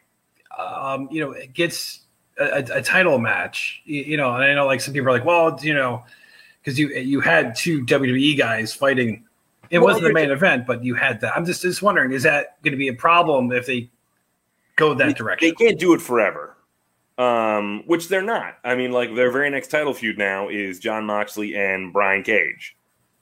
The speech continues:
Speaker 1: Yeah, well, yeah, yeah, 'cause
Speaker 2: You know what I
Speaker 1: they, uh, yeah, t-, T N A guy, strangely enough, but yeah.
Speaker 2: Yeah,
Speaker 1: Uh, which, which,
Speaker 2: yeah,
Speaker 1: which
Speaker 2: yeah.
Speaker 1: was weird how that all transpired, 'cause, you know, I should have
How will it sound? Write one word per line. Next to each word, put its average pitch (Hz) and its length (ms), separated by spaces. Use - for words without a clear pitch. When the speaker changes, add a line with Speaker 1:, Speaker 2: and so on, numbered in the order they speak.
Speaker 1:
Yeah, 131 320
well, 156 100
yeah, 160 240
yeah, 120 120
'cause 101 180
Speaker 2:
You 113 200
know 135 100
what 123 60
I 135 140
Speaker 1:
they, 123 120
uh, - 20
yeah, 123 260
t-, 127 220
T 123 180
N 113 80
A 143 80
guy, 90 160
strangely 87 380
enough, 85 260
but - 140
yeah. 117 220
Speaker 2:
Yeah, 131 180
Speaker 1:
Uh, - 20
which, 190 240
which, 208 200
Speaker 2:
yeah, - 20
Speaker 1:
which 220 180
Speaker 2:
yeah. 247 60
Speaker 1:
was 185 120
weird 226 280
how 190 140
that 165 200
all 156 180
transpired, 147 680
'cause, 127 220
you 143 100
know, 131 80
I 113 80
should 156 160
have 117 120